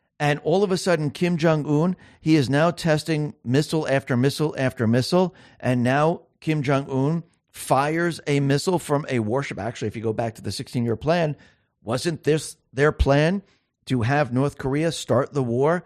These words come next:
by firing a missile into the United States? It seems like they're following the sixteen-year plan and using it against the deep state players.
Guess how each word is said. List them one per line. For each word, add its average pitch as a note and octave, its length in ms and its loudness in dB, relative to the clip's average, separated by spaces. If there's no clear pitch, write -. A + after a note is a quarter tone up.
by B2+ 120 4
firing C#3 560 0
a C3 60 -2
missile B2+ 360 -4
into C#3+ 260 -6
the C3+ 80 -2
United C3 260 -2
States? - 480 0
It B2+ 120 -2
seems G3+ 360 -2
like D3+ 300 0
they're C3+ 160 2
following D#3 720 2
the B2 100 0
sixteen-year D3+ 680 0
plan D#3+ 480 0
and A#2+ 240 -2
using E3 420 0
it B2 180 -2
against C#3+ 420 0
the D3+ 60 4
deep A2 260 0
state B2 280 0
players. C3 480 2